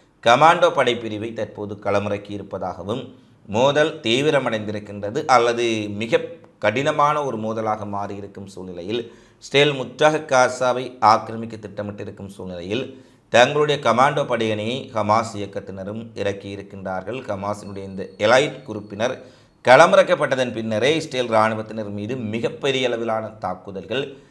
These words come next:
கடந்த நான்கு தினங்களாக நடைபெற்று கொண்டிருப்பதாக செய்திகள் வெளியாக இருக்கின்றது.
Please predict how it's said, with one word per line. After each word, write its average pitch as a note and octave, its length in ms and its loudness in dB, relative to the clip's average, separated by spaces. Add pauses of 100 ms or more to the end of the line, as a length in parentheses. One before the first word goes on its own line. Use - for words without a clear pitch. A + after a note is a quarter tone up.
(160)
கடந்த B2 520 2
நான்கு C3 540 2
தினங்களாக G#2+ 580 -6
நடைபெற்று G2+ 460 -8
கொண்டிருப்பதாக G2 680 -10
செய்திகள் G#2 420 -10
வெளியாக G2+ 340 -6
இருக்கின்றது. G2+ 680 -6